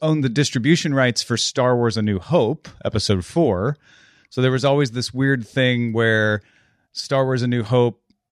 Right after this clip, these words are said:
was not part of Disney Movies Anywhere, but now Fox was part of Movies Anywhere, so it didn't really matter. But anyway, what little weirdness there was about that is gone, would be gone as well.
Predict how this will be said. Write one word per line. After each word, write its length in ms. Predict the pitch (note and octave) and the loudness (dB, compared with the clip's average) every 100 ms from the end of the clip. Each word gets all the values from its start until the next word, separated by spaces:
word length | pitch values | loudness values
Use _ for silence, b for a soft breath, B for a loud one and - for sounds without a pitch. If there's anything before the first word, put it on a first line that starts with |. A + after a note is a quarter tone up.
| _ _ | _ _
was 540 | - A#2+ A#2 A2 A2 G#2 | -10 0 2 2 0 -2
not 300 | B2 B2+ A#2 | 0 0 0
part 300 | C3 B2 A#2 | 0 2 2
of 680 | A2+ A2+ A2 A2 G#2 F#2+ F#2+ A2+ G2+ - | 2 2 2 0 -2 -8 -14 -18 -14 0
Disney 280 | C3+ A#2+ | 2 2
Movies 300 | B2 A#2 A2+ | 2 2 2
Anywhere, 580 | A2+ A2 A2 G#2+ G#2+ G#2 | 0 0 2 2 2 2
but 160 | F#2 B2+ | 0 0
now 120 | G3 | 0
Fox 340 | - B2+ B2+ | 0 0 0
was 80 | A#2+ | -4
part 160 | - B2 | -2 0
of 60 | A2 | 2
Movies 240 | G#2+ G#2 | 0 0
Anywhere, 260 | A2 G#2+ A2 | 0 2 0
so 120 | G#2+ | 0
it 40 | G#2 | -2
didn't 140 | G#2+ | 0
really 140 | A2 | 0
matter. 300 | G2+ G2+ G#2 | 2 2 2
But 140 | G#2 A#2 | 0 0
anyway, 420 | D3 B2 A2 G#2 B B B B | 2 2 0 -2 B B B B
what 240 | D#3 D#3+ | 2 2
little 280 | E3+ F#3+ E3 | 0 2 2
weirdness 420 | D3 D3+ C3 B2+ | 0 0 -2 -4
there 140 | C3+ | 0
was 180 | B2 A#2 | 2 2
about 240 | A2+ A2 - | 2 -2 0
that 220 | G#2+ G2+ | 0 0
is 100 | F#2 | -2
gone, 220 | F2 E2 | -4 -4
would 160 | G2+ G2+ | -2 -2
be 80 | F2+ | -2
gone 280 | E2+ D#2+ D#2+ | -4 -4 -8
as 100 | D2+ | -12
well. 180 | - | -20